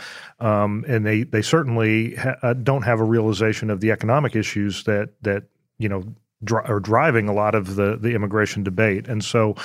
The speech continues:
uh, what I, what I saw with the Rational Middle of Energy, and I'd participated in a, in a panel discussion that Gregory had put on here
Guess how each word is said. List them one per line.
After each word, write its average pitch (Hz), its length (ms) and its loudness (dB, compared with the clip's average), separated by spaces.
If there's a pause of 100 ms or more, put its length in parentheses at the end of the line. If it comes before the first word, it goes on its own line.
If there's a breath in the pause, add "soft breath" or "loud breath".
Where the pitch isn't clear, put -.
(400 loud breath)
uh, 135 140 -10
what 135 200 4
I, 131 160 4
what 131 240 2
I 117 100 6
saw 147 500 4
with 113 200 2
the 113 80 2
Rational 113 380 2
Middle 110 220 0
of 98 100 -2
Energy, 117 420 4
and 104 100 2
I'd 98 180 -2
participated 107 640 -2
in 101 140 -2
a, 101 80 -4
in - 140 -8
a 95 80 -6
panel 113 260 -2
discussion 110 540 0
that 101 120 -2
Gregory 107 340 0
had 92 100 -4
put 107 100 0
on 101 180 0
here 104 280 -2